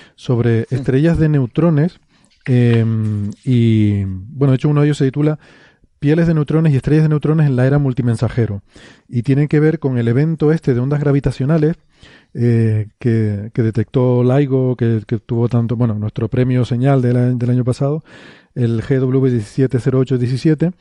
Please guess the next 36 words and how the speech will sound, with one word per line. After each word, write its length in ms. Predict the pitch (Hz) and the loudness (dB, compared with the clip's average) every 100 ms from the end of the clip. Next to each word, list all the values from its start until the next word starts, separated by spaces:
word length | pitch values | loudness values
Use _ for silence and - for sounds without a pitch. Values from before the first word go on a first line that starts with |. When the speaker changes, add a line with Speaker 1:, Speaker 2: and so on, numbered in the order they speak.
| - - - _ | -18 -20 -20 _
Speaker 1:
que 120 | - | -6
fue 360 | - 151 147 170 | -2 0 0 0
un 140 | 143 135 | -2 0
evento 360 | 135 151 160 | 0 0 0
en 60 | 147 | -2
el 100 | 131 | 0
cual 180 | 151 135 | 0 0
se 80 | 120 | -2
detectaron 360 | 113 110 120 | -2 -2 -2
las 40 | 107 | -2
ondas 160 | 127 | -2
gravitacionales 720 | 165 170 160 175 175 175 - - - | -2 -2 0 0 2 0 -2 -10 -2
y, 260 | 175 202 - - | 0 0 -4 -8
eh, 280 | 156 127 123 | 0 2 2
los 140 | 120 110 | 0 -4
fotones, 500 | 120 117 135 113 110 | -4 -2 -2 -2 -2
la 100 | 117 | -2
radiación 320 | 120 110 135 | -2 -2 -2
electromagnética, 800 | 127 135 127 135 143 143 147 180 - - - - - | -2 0 0 0 -2 -2 -2 -4 -8 -20 -20 -20 -8
con 200 | 131 123 | -2 -2
lo 100 | 120 | 0
cual 280 | 139 151 | 0 0
se 120 | 143 117 | 0 -2
pudo 240 | 117 123 | -2 -2
hacer 180 | 120 127 | 0 0
un 120 | 131 | 0
estudio 440 | 127 - 120 123 | -2 -2 -2 0
muy, 440 | 120 117 117 113 107 | 0 0 0 0 -2
bueno, 200 | 123 117 | -4 -2
esto 120 | 127 | -2
que 60 | 113 | -2
se 80 | 123 | 0
llama 100 | 117 | 0
ahora 160 | 120 | 0
multimensajero, 800 | 117 117 117 113 113 139 127 139 _ - - - - _ _ - | 0 0 -2 -2 -2 -2 -4 -6 _ -20 -20 -20 -20 _ _ -6
em, 520 | 131 120 117 113 113 | -2 0 -2 -4 -8